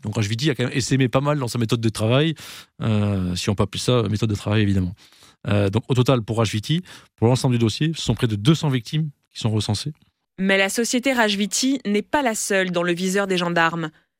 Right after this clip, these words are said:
Speaker 2: Les enquêteurs vont s'intéresser aux étages supérieurs de cette organisation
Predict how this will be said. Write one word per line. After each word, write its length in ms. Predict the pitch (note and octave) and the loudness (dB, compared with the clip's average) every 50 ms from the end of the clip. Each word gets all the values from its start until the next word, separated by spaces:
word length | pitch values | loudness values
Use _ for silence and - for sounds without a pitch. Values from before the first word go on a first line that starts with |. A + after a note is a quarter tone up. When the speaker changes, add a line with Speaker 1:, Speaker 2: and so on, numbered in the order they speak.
| _ _ _ _ _ _ | _ _ _ _ _ _
Speaker 2:
Les 240 | E3+ E3 D#3+ D#3 F3+ | -2 -2 0 0 0
enquêteurs 560 | A3+ B3 - B3+ A#3+ - - G#3+ F#3 F3 E3 | 0 0 0 -2 -4 -2 -2 0 0 0 0
vont 140 | D#3 E3+ E3 | -2 -4 -2
s'intéresser 840 | - - A#3 A#3+ - A#3+ G#3 G3 F#3+ F#3 - - - G#3 A3 A#3+ - - | -2 -2 -2 0 0 0 0 0 -2 -2 -4 -2 0 0 0 -2 -2 -2
aux 120 | - F3 | -2 -2
étages 580 | E3 E3 A#3 C4 - _ - F3+ E3 - - - | 0 0 0 -2 -2 _ -2 0 0 0 0 0
supérieurs 760 | - - D#4 D4+ - B3+ G#3+ G3 F#3+ F3+ F3 E3 F3 F#3+ G3+ | 0 -2 -2 0 0 -2 -2 0 0 0 2 2 2 0 -2
de 120 | F#3 F3 | -2 -4
cette 240 | D#3+ - E3 - - | -2 -2 -4 -2 -2
organisation 920 | G#3 G#3 G3+ G3 F#3 F3+ G3 G#3 G3+ F3+ E3 E3 - - G3+ G3+ A3 A#3 | -2 0 0 0 0 2 0 0 0 0 0 -2 -2 -2 -2 -2 -2 -2